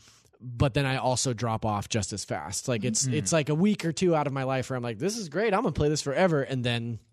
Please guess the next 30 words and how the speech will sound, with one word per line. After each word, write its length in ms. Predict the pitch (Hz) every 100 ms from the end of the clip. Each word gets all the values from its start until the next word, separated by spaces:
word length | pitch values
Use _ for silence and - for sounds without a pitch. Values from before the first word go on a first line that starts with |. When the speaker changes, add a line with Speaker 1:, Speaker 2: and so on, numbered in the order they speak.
| -
Speaker 1:
I 100 | 82
do 100 | 90
not 220 | 95 117
play 160 | - 104
that 180 | 101
forever. 380 | 98 107 110 110 - - -
What 260 | - 165 190
is 140 | 196
it 160 | 185 170 151
about 260 | 151 135
this 160 | 160 170
game 400 | 160 143 135 127
that, 260 | 123 113 - 131
like, 240 | 135 120
instills 460 | 147 139 - 147 131
any 140 | 135
sort 200 | - 139
of 60 | 123
feeling 240 | 131 123
of 100 | 110
longevity 560 | 117 110 113 117 117 110
or, 160 | 107
like, 240 | 104 104 98 101 -
besides 400 | 131 123 123 131 -
dragons? 360 | 143 131 139
I 40 | 110
know 100 | 113
you 120 | 120
love 100 | 131
dragons. 300 | 127 120 123